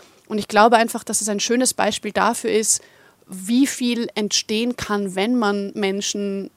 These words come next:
äh, die Möglichkeit gibt, sich da einzubringen und als in dem Fall beratend oder halt vorschlagmachendes Gremium demokratisch eine Zuarbeit für eine Regierung zu leisten.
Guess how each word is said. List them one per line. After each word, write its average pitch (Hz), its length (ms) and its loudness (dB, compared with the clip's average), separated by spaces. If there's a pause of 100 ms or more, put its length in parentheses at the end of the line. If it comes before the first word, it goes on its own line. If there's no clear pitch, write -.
äh, 190 220 -2
die 202 140 -6
Möglichkeit 214 580 0
gibt, 214 200 -6
sich 220 160 -2
da 190 160 2
einzubringen 214 600 0
und 202 200 -6
als 196 380 0 (400)
in 226 120 0
dem 226 140 4
Fall 214 160 2
beratend 247 720 0
oder 202 260 -2
halt 190 160 -4
vorschlagmachendes 214 1160 -2 (420)
Gremium 226 720 0 (500)
demokratisch 220 960 0 (200)
eine 208 200 0
Zuarbeit 269 640 4
für 214 100 -2
eine 208 180 -2
Regierung 208 480 -4
zu - 160 -8
leisten. 196 640 -4